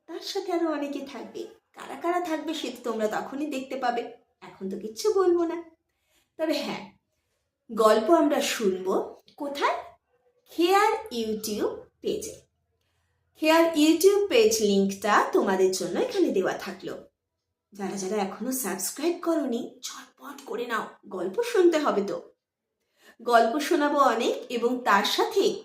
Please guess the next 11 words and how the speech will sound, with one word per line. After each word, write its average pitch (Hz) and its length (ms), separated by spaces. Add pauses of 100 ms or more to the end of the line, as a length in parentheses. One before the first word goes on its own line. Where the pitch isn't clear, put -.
কবে 254 480
থাকছি 370 400
আমরা, 277 280 (280)
কোন 269 360
গল্প 247 380
নিয়ে, 202 480 (240)
সেটা 233 480
জানাবো 208 560
খেয়ার 160 400 (400)
Facebook 311 520
পেজে। - 480